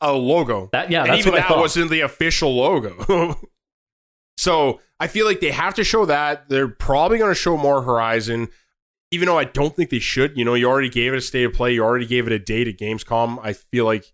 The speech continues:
Speaker 2: I,
Speaker 1: it's enough already.
Speaker 2: I think it won't be in it.
Speaker 1: I really hope not. But then I'm like, you know, show.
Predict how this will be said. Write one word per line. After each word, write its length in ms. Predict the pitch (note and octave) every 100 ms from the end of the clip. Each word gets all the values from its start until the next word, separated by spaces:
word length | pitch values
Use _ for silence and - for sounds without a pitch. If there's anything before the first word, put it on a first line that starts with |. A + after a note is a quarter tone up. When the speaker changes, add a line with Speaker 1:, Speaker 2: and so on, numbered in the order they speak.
| _ _ -
Speaker 2:
I, 120 | C3
Speaker 1:
it's 260 | A2+ A2+ A#2
enough 340 | G#2+ A2 -
already. 300 | C3+ C#3 C#3+
Speaker 2:
I 20 |
think 120 | C3
it 100 | B2
won't 280 | A2+ A2+ A2+ - _
be 180 | - F#2
in 140 | E2 E2
it. 260 | E2 - - _ _ _ _ _
Speaker 1:
I 60 | C3
really 260 | D3+ F#3
hope 260 | A2+ A#2 A#2+
not. 380 | B2+ C3+ C#3 -
But 180 | C#3+ -
then 200 | D#3+ D#3
I'm 120 | C#3+
like, 320 | C#3 B2+ - _
you 80 | F3
know, 300 | C#3 B2+ - _ _ _
show. 600 | - - F#3+ G3+ G3